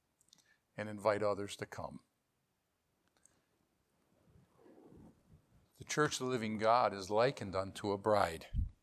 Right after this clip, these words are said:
You know when you don't do that is when you make it all about yourself. I did a wedding,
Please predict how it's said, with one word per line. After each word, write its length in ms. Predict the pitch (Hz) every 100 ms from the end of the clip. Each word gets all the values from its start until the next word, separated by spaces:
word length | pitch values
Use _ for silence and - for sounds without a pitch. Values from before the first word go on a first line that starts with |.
| _ - - - -
You 80 |
know 100 | 151
when 120 | 190 185
you 100 | 165
don't 260 | 170 180
do 120 | 170
that 200 | 175 180
is 120 | 170 120
when 120 | 139
you 80 | 123
make 160 | 135
it 80 | -
all 120 | 131
about 240 | 127 123 -
yourself. 400 | - 113 92 - _ _ _ _ _ _ _ _ _ _ _ _ _ _ _ _ _ _ _ _ _ _ - - - - - - -
I 180 | 110 113
did 200 | 117 135
a 80 | 127
wedding, 500 | 117 123 123 113